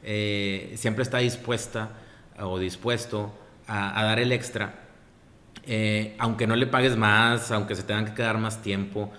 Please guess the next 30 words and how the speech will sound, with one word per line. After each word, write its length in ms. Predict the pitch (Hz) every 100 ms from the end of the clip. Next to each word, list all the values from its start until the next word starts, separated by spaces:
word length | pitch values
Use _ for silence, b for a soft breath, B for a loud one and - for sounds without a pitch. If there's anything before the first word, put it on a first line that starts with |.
| B
Entonces, 580 | 107 110 117 113 113 - B B B B - - - 139
en 160 | 120
medida, 600 | 117 120 127 139 160 156
y 60 | 127
no 120 | 123
quiero 120 | 151
sonar 320 | 151 139 127 135
trillado 440 | 143 131 120 127
en 80 | 135
el 180 | 127 107
de 80 |
salirte 440 | 95 101 101 101 127
de 140 | 123
tu 120 | 120
zona 200 | 90 101
de 80 | 117
confort, 480 | 110 92 95 110 156 B B B B -
pero 240 | 113 107 104
sí 320 | 113 110 117
en 100 | 123
el, 240 | 123 117
en 160 | 117 104
el, 240 | 101 92 98
en 180 | 104 101
el 140 | 98
tema 260 | 107 107 123
de 80 |
reforzar 560 | 120 113 110 95 104 107
el 180 | 117 113
de 380 | 113 104 -